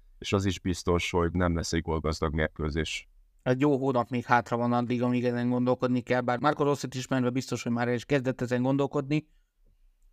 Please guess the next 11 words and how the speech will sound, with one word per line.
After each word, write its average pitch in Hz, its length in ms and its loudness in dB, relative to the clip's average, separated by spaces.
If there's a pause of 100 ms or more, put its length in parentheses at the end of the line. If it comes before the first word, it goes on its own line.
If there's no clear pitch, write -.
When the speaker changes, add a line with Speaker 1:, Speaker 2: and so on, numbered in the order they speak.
(140)
Speaker 2:
Aztán 208 500 4
vasárnap 135 560 2
volt 143 240 0
egy 135 80 2
Csehország 123 560 2
elleni 127 280 0
mérkőzés, 160 720 0
amire 156 300 2
valószínűleg 135 520 0
nem 120 80 -2
számítottunk. 123 800 -2